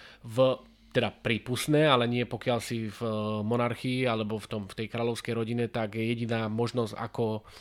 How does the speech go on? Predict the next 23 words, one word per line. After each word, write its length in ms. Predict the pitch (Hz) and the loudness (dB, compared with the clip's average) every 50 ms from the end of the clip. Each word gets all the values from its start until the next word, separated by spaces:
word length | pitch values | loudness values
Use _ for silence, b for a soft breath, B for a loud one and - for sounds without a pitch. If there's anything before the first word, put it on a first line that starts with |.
| B B B B B B B _ _ _ _ _ _ _ _ _ _ _ _ _ _ _ - | B B B B B B B _ _ _ _ _ _ _ _ _ _ _ _ _ _ _ -18
sa 180 | - - 113 | -12 -8 -8
s 140 | 104 - - | -8 -6 -4
ňou 100 | 123 117 | -4 -2
môcť 200 | 107 107 104 101 107 | -2 -2 -2 -2 0
zobrať, 200 | 107 113 110 107 107 | 0 0 0 0 -2
je 60 | - | -2
abdikovať. 480 | - 101 107 104 104 - - 98 92 98 | -4 -4 -6 -8 -8 -6 -6 -4 -4 -4
No 180 | 101 101 101 | -2 -2 -4
a 60 | 101 | -4
samozrejme 480 | - 120 113 113 110 113 117 110 107 98 | -4 -4 -2 0 0 0 0 0 -2 -2
v 60 | 107 110 | -4 -4
rám-, 180 | 110 107 104 | -4 -4 -4
v 80 | 110 113 | -4 -4
rámci 240 | 113 104 - - 104 - | -4 -6 -6 -8 -6 -4
toho 180 | 117 104 107 | -4 -2 -2
sa 300 | 101 - - 113 104 107 | -4 -4 -4 -4 -4 -6
stal 240 | 98 - - 107 104 107 | -6 -6 -4 -4 -2 -2
Juraj 300 | 113 123 120 117 110 107 | 0 0 0 0 0 -2
šiesty, 560 | - - 120 113 - - - 117 113 107 B B B B B - | -2 -2 -2 -2 -4 -4 -6 -6 -6 -6 B B B B B -2
Alžbetin 560 | - 127 123 113 113 123 - - 120 117 107 | 0 2 2 2 0 -2 0 0 0 0 0
otec, 320 | 107 104 - 107 98 - - - | 0 -2 -2 -4 -6 -6 -6 -4
kráľom 480 | - 123 113 117 120 135 143 143 - | -2 0 2 4 6 6 6 6 4
a 240 | - 127 - - - | 0 -4 -4 -4 0